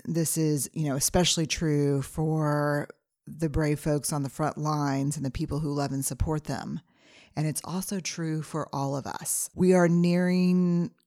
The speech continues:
kind of an exhaustion that we need to talk about. I think it's really important. <laughs> If there's one thing you can count on from me, it's to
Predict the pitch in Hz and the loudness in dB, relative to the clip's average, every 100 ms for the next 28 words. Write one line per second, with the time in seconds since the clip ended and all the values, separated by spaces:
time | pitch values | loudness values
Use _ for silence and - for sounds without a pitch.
0 | - - 175 160 156 156 156 143 - - | -10 -4 0 2 4 4 2 -2 -6 -2
1 | 165 147 147 143 147 160 - - 147 143 | -2 -2 -2 0 2 2 2 0 0 0
2 | 143 - 156 151 139 139 - 131 - 135 | -2 -2 -2 -2 -2 -4 -4 -6 -4 -6
3 | 127 - - - - _ _ _ _ _ | -6 -6 -10 -14 -20 _ _ _ _ _
4 | - - _ 180 180 170 - - - - | -20 -20 _ -4 -2 -2 0 0 0 -2
5 | - _ - 156 180 185 175 151 - 156 | -6 _ -6 2 4 4 0 -2 -4 -4
6 | 151 180 190 202 - 185 170 143 156 156 | -2 -2 0 0 0 0 0 0 -2 -2
7 | 160 160 151 147 139 139 139 135 151 170 | -4 -4 -4 -2 0 2 2 2 -2 -6
8 | _ - 151 143 135 147 165 - - - | _ -4 -2 0 -2 -2 -4 -4 -4 -4
9 | - 165 | -2 0